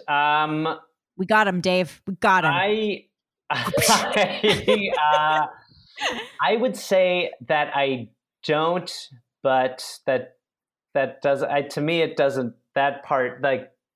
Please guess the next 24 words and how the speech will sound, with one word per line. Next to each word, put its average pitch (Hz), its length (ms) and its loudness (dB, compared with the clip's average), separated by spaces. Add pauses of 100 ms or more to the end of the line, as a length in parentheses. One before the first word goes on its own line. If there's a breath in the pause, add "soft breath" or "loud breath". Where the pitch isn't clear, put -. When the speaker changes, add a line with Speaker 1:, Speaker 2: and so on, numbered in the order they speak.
(140)
Speaker 1:
getting 131 320 -2
married 120 480 -2
doesn't 110 340 -4 (160)
really 107 280 -2
matter 101 380 -4
to 87 60 -10
me. 85 220 -20
So. 87 400 -8 (420)
Speaker 2:
Ah, 175 220 -2 (400 loud breath)
you 214 80 -4
don't 294 160 0
care 339 180 0
about 254 280 0
the 208 320 0 (100)
shenanigans 202 680 -4
of 185 80 -4
marriage, 180 480 -2
but 185 140 -6
you 180 160 -4
would 180 140 -4
like 180 200 -2
a 185 40 -10
long-term 170 480 -4
partner? 208 440 -6